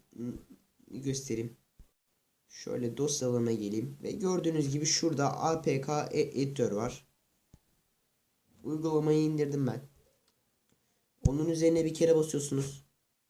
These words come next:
Bastıktan sonra sağ altta kur yazıyor.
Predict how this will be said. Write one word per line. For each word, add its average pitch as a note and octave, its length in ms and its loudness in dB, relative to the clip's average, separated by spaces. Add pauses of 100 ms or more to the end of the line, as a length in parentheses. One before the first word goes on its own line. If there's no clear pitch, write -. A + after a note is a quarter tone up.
(140)
Bastıktan B2 580 -8
sonra D3+ 360 0
sağ D3+ 540 0
altta C#3+ 440 -2 (3250)
kur E3 280 0
yazıyor. C3+ 460 0